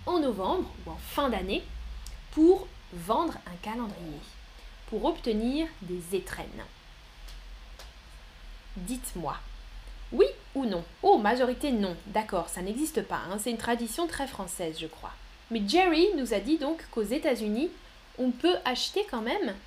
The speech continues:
des calendriers. C'est un petit peu similaire alors. Ok, quelques personnes m'ont dit oui. Ok. Voilà un récapitulatif de cette tradition, donc.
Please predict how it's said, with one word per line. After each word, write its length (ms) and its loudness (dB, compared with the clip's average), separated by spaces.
des 120 -6
calendriers. 600 0
C'est 60 -6
un 80 -2
petit 180 2
peu 120 2
similaire 480 -4
alors. 200 -10
Ok, 100 4
quelques 380 4
personnes 360 2
m'ont 140 2
dit 200 2
oui. 420 4
Ok. 160 2
Voilà 240 8
un 100 2
récapitulatif 880 2
de 80 2
cette 240 -2
tradition, 600 0
donc. 240 0